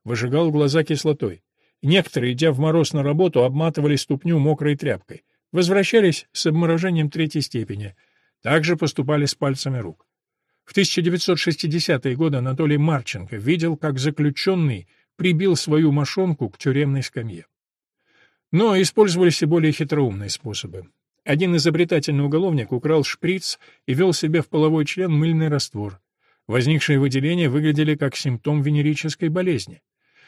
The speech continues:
Другой придумал способ симулировать силикоз. Серебряного кольца,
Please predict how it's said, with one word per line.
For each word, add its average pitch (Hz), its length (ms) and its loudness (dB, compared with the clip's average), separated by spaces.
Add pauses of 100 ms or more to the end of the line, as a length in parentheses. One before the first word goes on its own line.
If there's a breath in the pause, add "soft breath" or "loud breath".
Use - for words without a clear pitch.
(160 soft breath)
Другой 208 320 6
придумал 208 440 4
способ 190 500 2
симулировать 175 580 4
силикоз. 170 720 -4 (320)
Серебряного 170 640 2
кольца, 170 720 -2